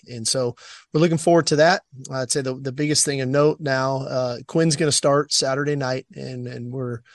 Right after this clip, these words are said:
obviously as a team excited about that. He's had a great week of practice. Um, you know, f-, I feel very comfortable, uh, with his ability to, to operate the offense.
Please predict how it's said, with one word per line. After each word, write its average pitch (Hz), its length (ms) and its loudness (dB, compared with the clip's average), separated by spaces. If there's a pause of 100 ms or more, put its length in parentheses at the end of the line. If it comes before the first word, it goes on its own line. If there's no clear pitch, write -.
(360)
obviously 135 300 2
as 131 100 0
a 120 40 -6
team 160 300 0
excited 143 460 0
about 143 300 -2
that. 147 280 2 (500)
He's 120 120 -4
had 127 140 0
a 117 40 -6
great 139 260 -2
week 143 200 -2
of - 60 -14
practice. 143 680 0 (400)
Um, 120 500 -8
you 123 140 -8
know, 120 60 -10
f-, - 200 -16
I 160 60 -4
feel 143 220 -2
very 139 260 0
comfortable, 151 680 2
uh, 131 320 -8
with 131 180 -6
his 131 200 -4
ability 139 420 0
to, 123 280 -4
to 139 100 -6
operate 143 420 -2
the 143 120 -4
offense. 147 600 0